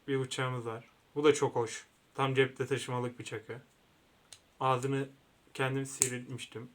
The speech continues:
Açması falan çok güzel. Mekanizması sağlam. Bunu da aynı dayıdan elli liraya almış olmam lazım. Piyasada hiç görmedim. Şöyle bir kumanya çakısı var.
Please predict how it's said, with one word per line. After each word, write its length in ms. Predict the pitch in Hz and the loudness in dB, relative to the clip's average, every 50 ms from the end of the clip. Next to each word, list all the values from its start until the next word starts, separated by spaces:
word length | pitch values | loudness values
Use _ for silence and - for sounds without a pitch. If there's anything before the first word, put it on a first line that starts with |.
| _ | _
Açması 400 | - 135 135 135 - 139 127 131 | 0 2 2 2 0 -4 -4 -2
falan 280 | - 131 127 127 127 123 | -2 -2 -2 -2 -2 -4
çok 260 | 123 - 127 120 - | -4 -6 -6 -8 -6
güzel. 180 | - 113 110 110 | -6 -6 -6 -4
Mekanizması 640 | 113 117 113 - 127 113 110 110 110 110 107 - | -4 -6 -4 -4 -4 -6 -6 -6 -8 -10 -12 -10
sağlam. 380 | - - 117 110 110 110 107 123 - _ _ _ _ _ _ _ _ _ _ _ - - _ _ _ _ - - - _ _ _ - | -6 -4 -4 -2 -4 -4 -8 -10 -16 _ _ _ _ _ _ _ _ _ _ _ -20 -20 _ _ _ _ -18 -18 -18 _ _ _ -2
Bunu 180 | 139 143 147 151 | 2 4 6 6
da 260 | 151 147 139 - - - - - _ _ _ _ - | 6 6 4 0 -6 -20 -20 -20 _ _ _ _ -2
aynı 360 | 143 139 135 139 147 143 139 | 0 0 2 2 0 0 0
dayıdan 380 | 131 135 131 131 131 131 131 139 - | 2 2 2 2 2 0 -2 -2 0
elli 180 | 139 135 135 131 | 0 2 4 4
liraya 340 | 139 135 131 135 131 127 131 | 4 4 4 2 2 2 2
almış 300 | 131 127 123 117 - 127 | 0 -2 -4 -4 -4 -4
olmam 360 | 117 117 120 117 113 113 113 | -4 -4 -4 -6 -6 -6 -6
lazım. 340 | 113 113 113 110 113 123 131 - - - _ _ _ _ _ _ _ _ _ _ _ _ _ | -6 -8 -8 -8 -12 -14 -18 -18 -20 -20 _ _ _ _ _ _ _ _ _ _ _ _ _
Piyasada 420 | - - 160 156 151 151 160 143 147 | 4 8 8 8 8 8 6 8 8
hiç 180 | 147 143 - | 6 6 4
görmedim. 520 | - 135 127 123 123 120 117 113 113 123 - _ _ _ _ _ _ _ _ _ _ _ _ _ _ _ _ _ _ _ _ _ _ _ _ _ _ _ _ _ _ _ _ _ _ - - - _ - - - - _ _ _ _ - | 2 2 2 2 0 -2 -4 -8 -12 -16 -18 _ _ _ _ _ _ _ _ _ _ _ _ _ _ _ _ _ _ _ _ _ _ _ _ _ _ _ _ _ _ _ _ _ _ -20 -20 -20 _ -20 -20 -20 -20 _ _ _ _ -6
Şöyle 340 | - 156 151 156 160 156 | 0 2 4 4 4 4
bir 180 | 151 156 156 160 - - _ _ - - _ - - - _ _ | 4 2 0 0 -6 -16 _ _ -20 -20 _ -20 -20 -20 _ _
kumanya 400 | - - 147 156 156 156 156 147 | -2 2 4 4 4 4 2 2
çakısı 360 | 143 156 143 143 - - - 147 | 2 2 2 2 0 0 2 2
var. 280 | 139 123 123 123 - | 2 0 -2 -6 -10